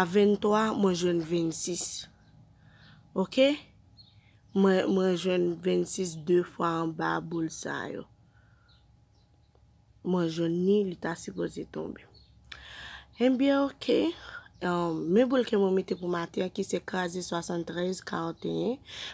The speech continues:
peze karannsèt vennsis gen yon sèl grenn loupin la. Ki se ventnèf a chak fwa ke mwen mete yon grenn loup yon grenn boul ki gen loupin, se jwè l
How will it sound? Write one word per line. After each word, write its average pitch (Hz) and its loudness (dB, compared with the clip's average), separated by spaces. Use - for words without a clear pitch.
peze 190 10
karannsèt 175 0
vennsis 170 -4
gen 254 2
yon 302 2
sèl 233 2
grenn 196 6
loupin 180 0
la. 156 -6
Ki 226 2
se 220 6
ventnèf 190 2
a 196 0
chak - 2
fwa - 2
ke 202 2
mwen 196 4
mete 196 2
yon 185 0
grenn 240 4
loup 247 -2
yon 202 4
grenn 240 6
boul 185 4
ki 185 -4
gen 214 6
loupin, 247 2
se 202 6
jwè 175 10
l 165 6